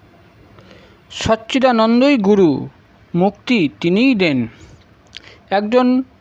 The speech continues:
ভক্তের প্রশ্নের উত্তরে ঠাকুর শ্রী রামকৃষ্ণ বললেন, "মানুষের কী সাধ্য অপরকে সংসার বন্ধন থেকে মুক্ত করে?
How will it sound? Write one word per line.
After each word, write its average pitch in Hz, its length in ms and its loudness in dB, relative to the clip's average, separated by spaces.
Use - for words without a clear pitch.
ভক্তের 214 400 -2
প্রশ্নের 226 520 0
উত্তরে 190 500 -2
ঠাকুর 208 340 -2
শ্রী 214 180 -4
রামকৃষ্ণ 185 580 -2
বললেন, 160 540 0
"মানুষের 233 500 0
কী 277 200 -2
সাধ্য 226 360 -2
অপরকে 170 680 0
সংসার 180 520 -2
বন্ধন 175 480 0
থেকে 190 320 -4
মুক্ত 160 340 -2
করে? 170 340 0